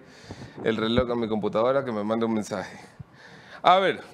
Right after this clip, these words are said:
buenos días, buenos días. Son las ocho y quince de la mañana. Arrancamos Café La Posta en esta edición especial. Es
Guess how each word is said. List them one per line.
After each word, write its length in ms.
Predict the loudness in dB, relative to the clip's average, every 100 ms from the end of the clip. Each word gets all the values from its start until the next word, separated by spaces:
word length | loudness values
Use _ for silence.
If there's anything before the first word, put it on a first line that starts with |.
| -8
buenos 320 | 0 4 4
días, 220 | 4 4 4
buenos 240 | 4 4
días. 360 | 4 4 4 0
Son 480 | -6 -4 0 2
las 360 | 4 4 4 0
ocho 600 | 0 0 2 2 4 2 2
y 300 | 2 2 2
quince 320 | 0 0 0
de 40 |
la 60 | 2
mañana. 400 | 2 2 4 4
Arrancamos 460 | 4 4 2 0
Café 240 | -2 -2 0
La 80 | 2
Posta 500 | 0 0 2 2 0 -12 -20 -20 -20 -2
en 360 | 2 4 2 2
esta 320 | 0 2 2
edición 480 | 2 0 -2 -2 -2
especial. 680 | -4 -6 0 2 0 -4 -14 -20 -20 -20 -20 -12 -10 -4 -4 -4 -2
Es 720 | 0 2 4 2 2 0 -6